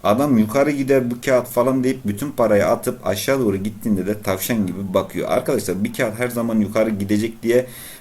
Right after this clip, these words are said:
e, olan paranızı içeriye atmayın. Atmayın. Ya birileri çıkıp da bu kağıt roket olacak, bu kağıt uçacak falan dediğinde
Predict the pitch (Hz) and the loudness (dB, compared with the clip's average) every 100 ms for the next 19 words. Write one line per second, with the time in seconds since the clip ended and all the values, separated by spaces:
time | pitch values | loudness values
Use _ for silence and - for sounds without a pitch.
0 | - 95 90 - 98 110 131 131 113 110 | -4 -2 -2 0 2 2 0 0 0 0
1 | 104 87 - 127 113 90 - 101 101 87 | 0 -2 -4 -2 0 -2 -2 -6 -6 -6
2 | 69 - - - - - - - - - | -8 -10 -18 -20 -20 -20 -20 -20 -20 -20
3 | - 113 113 101 87 80 80 92 92 110 | -8 -6 -4 -4 -4 -6 -4 -4 0 2
4 | 117 131 135 - 127 127 107 104 131 131 | 4 4 2 0 -2 2 2 2 2 2
5 | 104 113 147 139 127 107 90 95 101 127 | 2 0 0 2 2 2 0 -4 -4 -2
6 | 120 - 104 117 131 135 - 110 131 117 | -2 -2 -4 -2 -2 -2 0 2 2 0
7 | 101 107 113 135 | 2 2 2 0